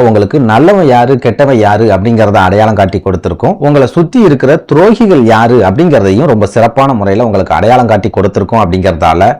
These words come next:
இனி வரக்கூடிய காலகட்டங்கள்ல நீங்க எடுத்து வைக்கக்கூடிய ஒவ்வொரு அடியும் ரொம்பவே கவனமா எடுத்து வைப்பீங்க.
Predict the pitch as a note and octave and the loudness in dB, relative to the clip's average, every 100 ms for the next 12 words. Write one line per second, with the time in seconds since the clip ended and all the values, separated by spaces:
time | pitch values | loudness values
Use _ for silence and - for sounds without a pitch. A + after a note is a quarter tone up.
0 | - D3 G3+ D3 A#2+ D3 E3 D3 A2+ G#2 | -2 2 2 2 2 0 0 0 0 0
1 | G#2 A2 G2 F#2 F2 E2+ A#2 D#3 A2+ G2 | 0 0 -2 -2 -2 0 0 0 0 0
2 | G2+ D3 D3+ A#2+ A#2+ A2+ G#2+ G2+ F2+ G#2 | 0 0 0 -2 -2 -2 -2 0 0 2
3 | C3 C3 F2+ F#2+ G2+ D#3 F#2+ G2 A2+ B2+ | 2 2 2 2 0 0 0 0 2 2
4 | A2 F2+ G#2 B2 A#2 F#2+ F#2 F#2+ F2+ F#2+ | 2 0 0 0 0 0 0 0 0 -2
5 | F#2 | 0